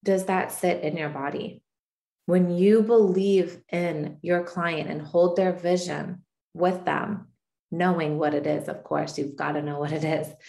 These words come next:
but holding that vision with them and really believing that, believing that vision can be real for them so that they can step into that vision.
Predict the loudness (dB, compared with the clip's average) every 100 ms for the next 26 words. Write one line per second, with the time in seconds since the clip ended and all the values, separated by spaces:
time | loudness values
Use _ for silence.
0 | -20 -18 -18 -2 0 0 4 4 6 6
1 | 6 4 4 4 2 -2 -4 -2 -4 -4
2 | -4 -4 2 4 4 4 2 2 2 2
3 | 2 -2 -4 -4 -4 -6 -8 2 4 6
4 | 6 4 0 -2 0 0 -2 -6 -8 -8
5 | -2 -2 0 -2 -2 -2 0 2 0 -2
6 | -16 -12 -2 0 2 0 -2 -6 -2 2
7 | 2 0 -8 -6 -6 -6 -8 -6 -6 -6
8 | -6 -6 -4 -4 -4 -6 -4 -6 -6 -6